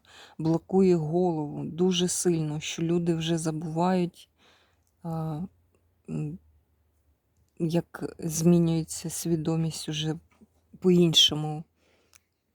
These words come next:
дивляться на речі.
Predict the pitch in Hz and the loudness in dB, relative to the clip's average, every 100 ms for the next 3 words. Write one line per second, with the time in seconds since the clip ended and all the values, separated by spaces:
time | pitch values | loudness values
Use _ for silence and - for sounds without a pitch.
0 | _ _ _ _ _ _ _ _ _ _ | _ _ _ _ _ _ _ _ _ _
1 | _ - - 160 160 165 156 151 165 - | _ -20 -12 -6 0 2 0 -2 -6 -12
2 | 170 160 _ _ - - _ _ _ - | -12 -12 _ _ -20 -20 _ _ _ -20
3 | - - - _ _ _ _ _ - - | -20 -20 -20 _ _ _ _ _ -20 -20
4 | - - _ _ _ _ _ _ - 175 | -20 -20 _ _ _ _ _ _ -4 -2
5 | 165 165 160 156 - - 175 | 0 0 -2 -2 -2 0 -2